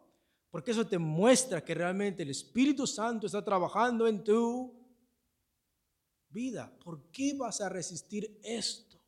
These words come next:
¿Por qué? Va a haber dolor,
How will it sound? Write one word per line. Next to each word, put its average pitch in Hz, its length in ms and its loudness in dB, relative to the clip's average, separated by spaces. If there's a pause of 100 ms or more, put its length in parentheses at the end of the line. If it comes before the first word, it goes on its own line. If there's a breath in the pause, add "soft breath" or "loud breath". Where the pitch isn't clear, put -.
(2500)
¿Por 156 240 -16 (180)
qué? 220 500 -8 (2250)
Va 117 60 -6
a - 20 -6
haber 151 180 -6
dolor, 160 500 -8